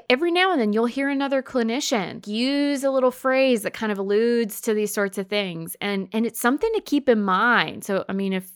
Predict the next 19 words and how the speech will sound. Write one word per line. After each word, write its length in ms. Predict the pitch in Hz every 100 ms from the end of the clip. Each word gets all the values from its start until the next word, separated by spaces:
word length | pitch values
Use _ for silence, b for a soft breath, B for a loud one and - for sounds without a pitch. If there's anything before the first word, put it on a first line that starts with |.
| -
if 140 | 202
you're 160 | 302 320
out 160 | 311
there 140 | 302 285
and 80 | 262
you're 100 | 247
a 40 |
mental 220 | 240 233
health 240 | 226 240 -
person 500 | 190 185 175 170 165
and 140 | 165
you 80 | 226
tend 220 | 269 254
to 60 | 247
think 240 | 269 262
this 240 | 220 214 233
<laughs> 220 | 220 -
way, 180 | 247 - B B B -
really 320 | 185 269